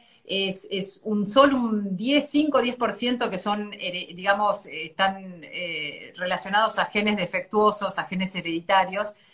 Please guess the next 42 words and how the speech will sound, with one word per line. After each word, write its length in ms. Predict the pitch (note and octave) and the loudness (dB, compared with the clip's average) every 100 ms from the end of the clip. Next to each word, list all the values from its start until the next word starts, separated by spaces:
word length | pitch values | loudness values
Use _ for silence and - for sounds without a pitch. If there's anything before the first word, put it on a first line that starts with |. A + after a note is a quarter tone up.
| _ _ _ | _ _ _
eh, 100 | D#3+ | -4
defectuosos, 920 | E3+ E3+ F#3 - A3 G3+ G#3 A3+ - - _ _ | -2 0 -2 4 6 6 4 0 -2 -14 _ _
pero 240 | - G#3+ G#3+ | 6 6 6
que 120 | A3 | 4
el, 280 | G#3+ G#3 G#3 | 2 0 -4
el 120 | G3+ G#3+ | -2 0
noventa 380 | A#3 D#4 E4 | 2 4 4
por 160 | D#4+ A3 | 2 2
ciento 320 | C4 B3+ C4+ | 2 4 6
realmente 480 | A#3 G#3 A#3 A#3+ C4+ | 4 4 2 2 2
viene 380 | A#3 A#3+ C4 C4+ | 4 4 4 4
por, 400 | G3+ F#3+ F#3 F3+ | 4 2 2 -6
tiene 200 | G3 G#3+ | -4 -2
más 180 | A3 G#3+ | 0 0
que 120 | - | 2
ver 180 | G#3 A#3+ | 4 4
con, 260 | - G3+ F3+ | 2 0 0
con 140 | F3+ | -2
la 100 | F3+ | 0
epigenética, 760 | A#3 A#3 - F#3+ E3+ E3+ D#3 E3+ | 0 -2 -6 -6 -6 -12 -6 -6
con, 240 | E3 E3+ | -6 -4
¿no? 180 | F#3+ B3+ A3+ | 2 2 2
la 100 | F3+ | 0
forma 280 | G#3+ G#3+ A3 | 2 2 0
en 80 | |
que 40 | G3+ | -4
estamos 340 | - F#3+ G3+ | -2 -2 -2
viviendo. 560 | F#3 E3 E3+ D3+ D3+ D3+ _ - - _ | -4 -6 -6 -10 -12 -16 _ -20 -20 _
Y 80 | G#3+ | 0
lo 140 | A3 | 2
que 80 | A3+ | 2
me 100 | A3+ | 0
gustaría, 480 | A3+ A3+ A#3 B3+ E4 D#4+ - | 0 2 4 6 6 6 4
este, 320 | G3+ G3 G#3 | -2 -2 -4
comentar, 500 | G3 G3+ G#3 G#3+ G3+ | -2 -2 0 2 2
que 80 | G3 | 2
en 60 | G3+ | 0
mi 80 | G#3+ | 0
experiencia 720 | G#3+ - B3 C4+ G#3+ - F#3+ | 0 -2 2 4 2 0 0
lo 160 | F#3 | 0
que 160 | F3+ G#3 | 2 2
veo 400 | A#3+ G#3 F#3 F#3 | 4 2 2 0